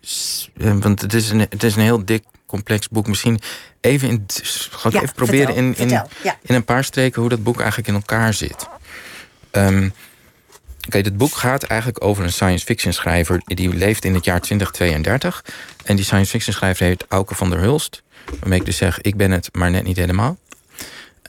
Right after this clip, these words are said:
Speaker 1: Ehm, want het is ook fictie. Eh, en die schrijver is bezig met een roman. En die roman heet De Lasso van de Tijd. En dat is een tijdreisboek.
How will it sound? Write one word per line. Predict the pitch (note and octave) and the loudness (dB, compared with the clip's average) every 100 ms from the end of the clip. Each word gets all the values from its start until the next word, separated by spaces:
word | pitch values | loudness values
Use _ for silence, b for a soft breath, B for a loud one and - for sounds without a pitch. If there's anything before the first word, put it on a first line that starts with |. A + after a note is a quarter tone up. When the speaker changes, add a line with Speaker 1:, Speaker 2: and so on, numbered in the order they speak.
| _ | _
Speaker 1:
Ehm, | - G2+ G2+ G2+ G#2+ - _ _ _ _ _ _ _ _ _ _ _ - _ _ _ | 0 2 4 2 0 -4 _ _ _ _ _ _ _ _ _ _ _ -20 _ _ _
want | - F#2 F2 | -6 -2 0
het | E2 | 0
is | F2 - | -2 -2
ook | D#2+ - | -4 -4
fictie. | - - C3 - _ _ _ B B B B - _ _ _ | -6 -4 -8 -8 _ _ _ B B B B -16 _ _ _
Eh, | G2+ F#2 - | 2 2 4
en | G#2 | 4
die | G#2 G2+ | 4 4
schrijver | - A2+ B2 B2 A#2 A2+ - - | 2 2 2 2 0 -2 -10 -6
is | G2 F#2 | -4 0
bezig | F2+ F#2+ F#2+ | 2 2 0
met | F#2 F2 | -2 0
een | F2 E2 - _ _ _ _ _ _ _ | 0 -2 -6 _ _ _ _ _ _ _
roman. | - D#2+ D#2+ E2 G2+ | -6 -2 0 2 0
En | F2+ | -2
die | D#2+ | -2
roman | D#2+ E2 E2 F2+ | -2 0 2 2
heet | E2 E2 - | 2 -2 -4
De | D#2 | 0
Lasso | D#2 - D#2+ | 0 0 -2
van | E2+ | -2
de | D#2+ | -2
Tijd. | - E2+ F2+ | 0 0 2
En | F2+ | 0
dat | E2+ | 0
is | E2 | 0
een | E2 E2 _ | 0 -4 _
tijdreisboek. | F2+ F2 - C#2+ A#1+ - - - | 0 2 0 -6 -6 -8 -12 -16